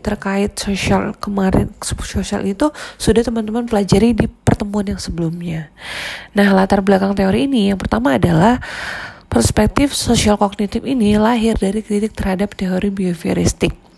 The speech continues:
Jadi kan teman-teman udah tahu nih, teori behavioristik ini cuman bilang kalau sebenarnya manusia ketika ada satu stimulus tertentu dia akan berubah.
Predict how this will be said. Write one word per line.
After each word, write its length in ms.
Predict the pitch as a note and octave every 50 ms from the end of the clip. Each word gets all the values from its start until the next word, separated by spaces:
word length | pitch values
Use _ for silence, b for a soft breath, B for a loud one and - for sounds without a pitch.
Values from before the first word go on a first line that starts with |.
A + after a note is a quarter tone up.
| _ _ - -
Jadi 160 | E3+ F3 E3+
kan 160 | F#3 F#3+ G3+ G3+
teman-teman 320 | F#3+ F#3+ F3+ F#3 F#3 G3
udah 160 | F#3 F3+ E3+
tahu 160 | - F3+ F#3+
nih, 160 | G3 G#3 F#3+ - B B B B B B B -
teori 240 | F#3 F3+ E3+ F#3
behavioristik 640 | F3 E3+ F3 F3+ E3+ D#3+ F#3 E3+ E3 D#3+ - G3 F#3+
ini 320 | - F#3 F3+ G3 A#3+ B3+ A#3
cuman 320 | - G3 F3+ F3+ F3 E3+
bilang 400 | E3+ F3+ F3+ G#3 A#3 A#3 G#3+ G3+
kalau 160 | F#3 F3+ G3
sebenarnya 800 | A3 G#3 - - F#3+ F3 E3+ F3 E3+ F3 F3 G#3+ A#3+ B3+ B3+ B B B B B B B B B B B -
manusia 560 | G3+ F#3+ F#3 G3 F#3 F3+ - - G3 G#3+ A#3+ A#3+
ketika 400 | - A3+ - - - - - F3
ada 80 | F#3+
satu 240 | F#3 - F#3 - F#3+
stimulus 480 | F3 - - F#3+ F3 F3+ F3+ F3+ F3+ -
tertentu 480 | F#3+ F3 F3 F3 E3+ E3+ F#3 A#3+ B3
dia 160 | A3+ A#3 G#3+
akan 160 | G3 F#3+ F#3 E3+
berubah. 480 | E3+ E3+ E3 E3 D#3+ E3+ D#3+ D#3 -